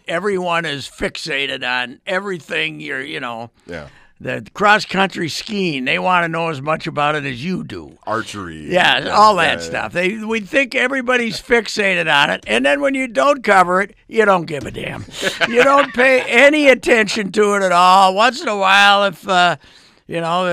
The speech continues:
Speaker 1: if a great sprinter's gonna run or something, you might,
Speaker 2: Yeah.
Speaker 1: Michael Johnson's gonna run, you might stop this. "Hey, what time's he running? Tell me." Of course, then they, they doctor up the,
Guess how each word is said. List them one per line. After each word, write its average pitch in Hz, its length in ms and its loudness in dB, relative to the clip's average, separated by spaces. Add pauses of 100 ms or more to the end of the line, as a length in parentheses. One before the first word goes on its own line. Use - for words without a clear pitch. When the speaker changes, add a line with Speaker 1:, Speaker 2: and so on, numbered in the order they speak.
Speaker 1:
if 151 100 -10
a 165 80 -6
great 180 320 -2
sprinter's 185 680 -4
gonna 180 240 -6
run 180 540 -2
or 175 180 -6
something, 170 540 -8
you 165 100 -10
might, 156 240 -6
Speaker 2:
Yeah. 175 80 -8
Speaker 1:
Michael 175 360 -4
Johnson's 143 680 -8
gonna 143 240 -10
run, 135 240 -4
you 131 80 -10
might 127 300 -8
stop 120 340 -8
this. 110 280 -14
"Hey, 143 280 -8
what 151 240 -6
time's 147 280 -4
he 127 100 -14
running? 113 380 -14 (360)
Tell 220 240 0
me." 95 300 -10
Of 127 80 -8
course, 175 340 2
then 196 240 -2
they, 180 220 -4 (420)
they 175 160 -4
doctor 175 580 0
up 165 200 -2
the, 113 340 -8